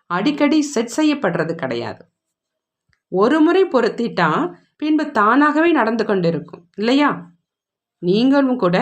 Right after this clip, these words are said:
இப்போ சகஜமாக, மேலும் சதா கர்ம யோகி, அதாவது நிரந்தர நிர்விகல்ப சமாதியில இருக்கக்கூடிய சகஜ யோகியாக ஆகி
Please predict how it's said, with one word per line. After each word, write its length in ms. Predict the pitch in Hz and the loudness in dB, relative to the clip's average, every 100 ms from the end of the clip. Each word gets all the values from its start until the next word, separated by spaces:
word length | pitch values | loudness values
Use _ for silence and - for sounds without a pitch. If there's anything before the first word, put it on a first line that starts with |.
| 349 | 2
இப்போ 260 | 311 269 254 | 2 -2 -2
சகஜமாக, 760 | 165 175 240 294 233 170 165 151 - - _ _ _ _ _ - | -2 0 0 0 2 0 0 -4 -4 -10 _ _ _ _ _ -2
மேலும் 260 | 208 302 330 | 0 0 -2
சதா 300 | 254 214 262 269 | 0 0 0 0
கர்ம 360 | 214 247 330 349 | -2 0 2 0
யோகி, 380 | 240 175 170 135 - _ _ _ _ _ 170 | 0 -2 -4 -6 -8 _ _ _ _ _ -6
அதாவது 440 | 185 190 180 254 349 349 | -2 0 0 0 -2 0
நிரந்தர 640 | 196 214 269 285 294 294 330 370 | 0 2 4 2 4 2 2 2
நிர்விகல்ப 840 | 220 247 285 254 277 285 285 320 330 | 2 0 0 -2 0 -2 -2 -2 0
சமாதியில 680 | 226 208 254 269 285 277 262 | -2 0 0 2 2 2 0
இருக்கக்கூடிய 720 | 226 247 247 247 254 247 269 381 - _ - | -2 -4 -6 -2 -2 0 0 -2 -6 _ -12
சகஜ 480 | - 226 311 320 302 311 | -6 -2 0 0 0 0
யோகியாக 560 | 247 254 254 254 220 220 | 2 0 0 0 0 0
ஆகி 340 | 165 156 262 | 0 -2 -4